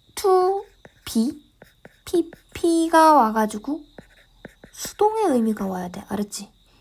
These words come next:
그래서 to be hurt는 얘는 뭐야? hurt가 여기서는 과거 분사야. 그래서 상처를 주다가 아니라 상처를 받는다라고 해석해줘야 돼, 알았지?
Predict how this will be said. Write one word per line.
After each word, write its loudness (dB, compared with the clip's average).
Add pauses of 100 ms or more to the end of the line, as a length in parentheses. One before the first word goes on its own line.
(120)
그래서 -2
to 2
be 2
hurt는 0
얘는 4
뭐야? 2 (420)
hurt가 6
여기서는 2 (840)
과거 -10
분사야. -6 (420)
그래서 2
상처를 2
주다가 6
아니라 4 (260)
상처를 -4 (280)
받는다라고 6
해석해줘야 2
돼, -4
알았지? -10